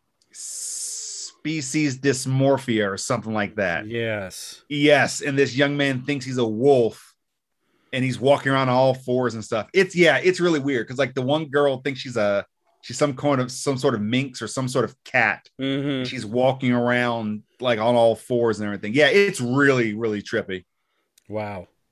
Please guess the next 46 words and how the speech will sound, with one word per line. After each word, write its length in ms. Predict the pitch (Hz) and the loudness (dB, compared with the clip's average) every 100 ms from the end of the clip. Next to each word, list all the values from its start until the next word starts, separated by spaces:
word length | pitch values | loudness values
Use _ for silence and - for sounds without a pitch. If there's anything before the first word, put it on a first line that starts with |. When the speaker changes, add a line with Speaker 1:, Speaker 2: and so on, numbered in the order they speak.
| _ _ _ | _ _ _
Speaker 2:
It's 120 | - 101 | -4 -2
Speaker 1:
Yeah. 60 | 175 | 0
Speaker 2:
gonna, 160 | 160 - - - | -2 -4 -10 -2
it's 140 | 160 | 2
gonna 160 | 214 202 | 4 4
be 100 | 190 | 4
one 180 | 175 | 2
of 40 | 170 | 4
those 200 | 156 117 | 2 2
divisive 580 | 113 117 131 135 - 110 | -4 2 2 2 -2 -4
movies. 280 | 120 113 113 | -4 -4 -6
I'm 100 | 117 | -8
surprised 480 | 117 135 127 113 - | -2 4 4 2 -6
A 180 | 120 117 | -6 -6
twenty-four 480 | - 117 - 113 110 | -6 -10 -6 -4 -4
isn't 200 | 95 101 | -6 -10
releasing 420 | 95 98 98 98 | -12 -12 -12 -14
it 80 | 92 | -14
or 120 | 90 | -14
something 340 | - 98 - 87 | -12 -12 -12 -10
like 140 | 113 | -4
Speaker 1:
Yeah, 140 | 123 107 | -2 -2
Speaker 2:
that. 40 | |
Speaker 1:
I 20 | 110 | -2
know, 160 | 110 | -2
right? 280 | 95 101 110 | -2 -2 -2
<laughs> 0 | |
The, 100 | 120 | -2
the, 200 | 127 131 - - - | -2 -2 -6 -20 -18
Speaker 2:
Did 120 | 123 - | -16 -14
Speaker 1:
yeah, 80 | 127 - 143 143 | -18 -16 -12 -2
I'm 80 | |
Speaker 2:
you 60 | 113 | 0
Speaker 1:
about 120 | 117 | 2
to 20 | 127 | 0
say, 120 | 123 | 0
this 180 | 131 131 | -2 0
seems 180 | 196 123 | 2 4
right 100 | 127 | 2
up 100 | 127 | 4
their 140 | 110 | 2
alley, 240 | 113 107 | 2 2
along 260 | 101 113 117 | -2 -4 -6
with 120 | 117 | -4
the, 140 | 113 107 | 0 2
uh, 180 | 101 | 0